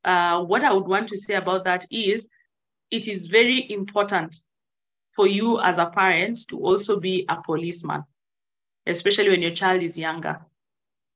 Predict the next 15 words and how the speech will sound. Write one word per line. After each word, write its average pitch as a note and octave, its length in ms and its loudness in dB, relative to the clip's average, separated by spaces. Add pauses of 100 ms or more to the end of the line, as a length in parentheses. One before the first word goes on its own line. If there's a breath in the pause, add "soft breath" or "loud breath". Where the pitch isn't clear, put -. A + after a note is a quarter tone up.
(380)
Be A#3+ 300 8
the E3+ 180 0
keeper G3+ 340 -6
of D#3 300 0
that E3+ 300 -2
gate. D#3+ 300 -6 (420)
Like, E3 320 -2
make A#3 240 2
sure A3 460 4 (200)
wherever G#3+ 500 2
they're F#3 180 2
going A3+ 360 -2
to E3 320 -6 (280)
be F#3 320 -2
involved, F3+ 560 4